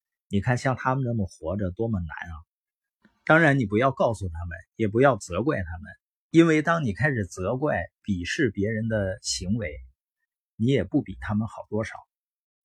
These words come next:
有的时候呢，你可能觉得实在无法抵挡他们的消极能量，让你的情绪呢，总是处在低谷。这时候啊，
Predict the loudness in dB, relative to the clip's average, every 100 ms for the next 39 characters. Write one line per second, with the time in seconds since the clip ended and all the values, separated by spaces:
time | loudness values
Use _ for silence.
0 | _ 6 8 6 4 2 2 2 2 0
1 | -2 0 0 0 2 2 0 -4 -10 -4
2 | 0 2 2 2 0 0 -2 0 -2 -2
3 | -6 -4 -2 0 -2 -2 -2 -2 -2 -4
4 | -4 -4 -6 _ _ _ _ _ _ _
5 | _ 4 6 6 4 0 0 -4 -2 -2
6 | -2 -2 -4 -8 -6 -6 -2 -2 0 -2
7 | 0 -2 0 -2 -2 -10 -20 _ _ _
8 | _ _ _ _ 2 4 4 -2 -4 -4
9 | -6